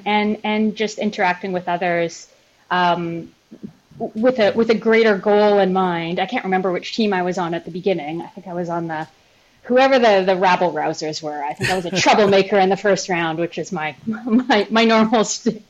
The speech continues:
Speaker 1: comfortable state. Um, so I, I really, I really had a great time, and, uh, it, it, uh, surprised me how willing I was to spend two hours, two and a half hours, three hours,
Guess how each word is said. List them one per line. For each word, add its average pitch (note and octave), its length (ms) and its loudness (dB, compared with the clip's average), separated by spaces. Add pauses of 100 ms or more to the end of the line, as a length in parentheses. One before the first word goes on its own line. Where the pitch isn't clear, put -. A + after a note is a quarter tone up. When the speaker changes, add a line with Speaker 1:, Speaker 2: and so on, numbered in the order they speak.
Speaker 1:
comfortable G3 460 -4
state. F#3 460 -4 (420)
Um, G3 420 2
so G3+ 300 0
I, G#3+ 220 2
I A3 100 2
really, A3+ 580 4
I G#3+ 100 2
really A#3 340 2
had B3 140 0
a G3 40 0
great F3 300 -8
time, F#3 360 -6 (120)
and, F3+ 440 -4 (220)
uh, E3+ 360 -2
it, A3 220 -2 (320)
it, - 320 2
uh, A3 300 0
surprised A3 720 0
me F#3 440 -2 (400)
how A3+ 500 2
willing G#3 380 4
I F#3+ 100 2
was F3+ 320 0
to G3 120 -8
spend E3 640 -6 (120)
two A#3 220 -2
hours, F3 380 2
two - 140 -6
and G3 80 -2
a F#3 40 -6
half F3+ 200 -4
hours, F3 380 -2
three F3+ 240 -6
hours, D#3+ 540 -6